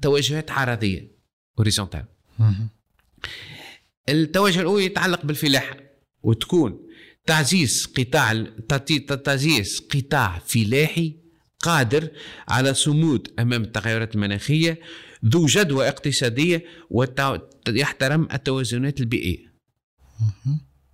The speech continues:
Speaker 1: معناها فلاحة صامدة أمام التغيرات المناخية، عندها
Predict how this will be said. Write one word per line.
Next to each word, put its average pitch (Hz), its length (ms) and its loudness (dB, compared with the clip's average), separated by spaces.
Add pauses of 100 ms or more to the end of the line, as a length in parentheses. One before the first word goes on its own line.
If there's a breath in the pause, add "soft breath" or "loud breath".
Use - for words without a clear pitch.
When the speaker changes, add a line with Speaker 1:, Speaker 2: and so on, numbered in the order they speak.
(320)
Speaker 1:
معناها 92 380 0 (400)
فلاحة 131 720 0 (520)
صامدة 135 560 0 (520)
أمام 104 140 2
التغيرات 101 360 -2
المناخية، 92 580 -2 (520 loud breath)
عندها 104 480 0